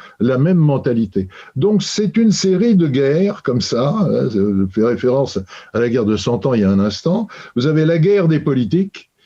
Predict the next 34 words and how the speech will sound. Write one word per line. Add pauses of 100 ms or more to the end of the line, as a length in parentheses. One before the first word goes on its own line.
(300)
La
finalité
d'un
homme
politique, (220)
c'est
d'être
élu (600)
et
de
bénéficier
via (260)
les
impôts
ou
les
taxes (420)
de
ceux
qui
ont
voté
pour
lui,
et
même
de
ceux
qui
n'ont
pas
voté
pour
lui,